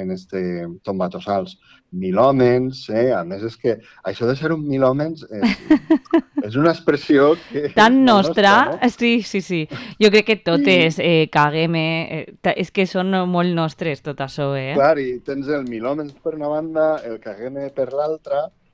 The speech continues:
Speaker 2: Mm.
Speaker 1: i jo crec que és una novel·la que és, és obligat.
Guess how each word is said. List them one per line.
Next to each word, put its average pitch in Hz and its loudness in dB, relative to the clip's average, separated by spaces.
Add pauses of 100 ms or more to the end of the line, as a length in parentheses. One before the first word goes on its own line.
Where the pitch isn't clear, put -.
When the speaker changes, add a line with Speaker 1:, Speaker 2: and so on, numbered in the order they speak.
Speaker 2:
Mm. 170 -4
Speaker 1:
i 123 -2
jo 127 0
crec 139 -4
que 147 4
és 113 -2
una 123 -4
novel·la 113 -4
que 113 -12
és, 98 -16
és 85 -14
obligat. 92 -8